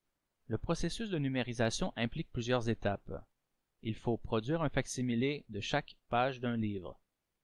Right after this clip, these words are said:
À la fin de cette étape, on a typiquement un ensemble de fichiers de type image, un fichier par page, sur lesquels on lance, en deuxième étape,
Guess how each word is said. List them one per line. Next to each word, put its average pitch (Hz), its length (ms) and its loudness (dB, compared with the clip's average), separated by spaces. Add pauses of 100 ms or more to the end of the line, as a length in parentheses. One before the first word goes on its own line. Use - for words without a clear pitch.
(300)
À 92 100 -2
la 101 100 4
fin 120 220 2
de 117 60 -4
cette - 220 -2
étape, 147 520 2
on 107 120 -4
a 104 120 0
typiquement 120 640 -2
un 104 120 -2
ensemble 110 420 0
de 101 120 -4
fichiers 131 520 -4
de 113 120 -4
type - 320 -6 (100)
image, 110 580 0 (1080)
un 117 100 -4
fichier 110 360 -2
par 95 180 -2
page, 113 500 2 (300)
sur - 200 -6
lesquels 120 340 2
on 110 120 0
lance, 104 500 -2 (400)
en 151 120 2
deuxième 127 340 2
étape, 104 400 0